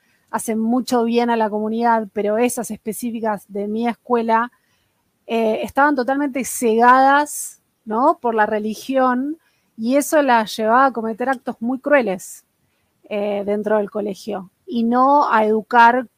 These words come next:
como, bueno, en teoría sería el mensaje de Jesús desde el amor. Eh, entonces, una de las cosas que yo exploro en mi literatura es eso, es el fanatismo, que es bien real,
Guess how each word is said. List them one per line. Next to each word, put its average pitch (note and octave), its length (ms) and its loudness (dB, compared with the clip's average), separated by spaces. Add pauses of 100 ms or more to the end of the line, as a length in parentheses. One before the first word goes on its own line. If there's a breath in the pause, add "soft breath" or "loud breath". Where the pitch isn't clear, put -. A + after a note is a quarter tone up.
(180)
como, A#3 460 -2 (180)
bueno, G#3+ 360 -8
en A3 100 -10
teoría G#3+ 320 0
sería A3 260 -2
el A3 80 0
mensaje G#3+ 400 -4
de A#3 80 -2
Jesús A#3+ 460 -8 (320 soft breath)
desde G#3+ 460 -2
el G#3 100 -2
amor. G3 460 -2 (520 soft breath)
Eh, G#3+ 560 4
entonces, B3 440 -4
una C#4 280 2
de C4 60 2
las A#3 140 -2
cosas B3 320 -4
que - 140 -12
yo A3+ 460 -2
exploro G#3+ 720 -4
en G#3+ 120 -6
mi A#3 140 -4
literatura A3+ 720 -4
es G#3+ 200 -12
eso, F#3+ 340 -10 (400)
es - 460 -10 (460)
el G#3 200 -6
fanatismo, B3 920 -2 (460)
que G3+ 100 -10
es F#3+ 100 -10
bien A#3+ 340 2
real, A3 600 2